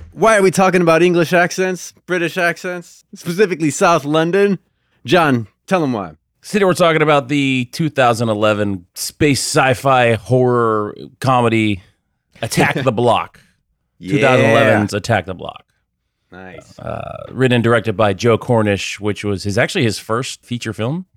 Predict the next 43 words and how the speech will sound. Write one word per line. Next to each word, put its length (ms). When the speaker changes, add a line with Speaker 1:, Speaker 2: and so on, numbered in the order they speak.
Speaker 2:
Did 100
you 80
know 100
Speaker 1:
Yep. 220
Speaker 2:
that? 400
Speaker 1:
Mm-hmm. 380
Speaker 2:
And, 240
uh, 260
he'd 140
done 100
a 60
lot 120
of 60
behind-the-scenes 580
stuff. 280
He's 140
involved 280
in, 60
like, 160
the 260
Simon 340
Pegg, 420
uh, 100
Edgar 200
Wright 220
camp. 300
So 180
a 600
lot 80
of 60
B 120
T 200
S 100
stuff 220
for 100
them, 380
some 180
videos, 400
stuff 220
like 140
that. 240
Speaker 1:
Definitely 340
shows. 480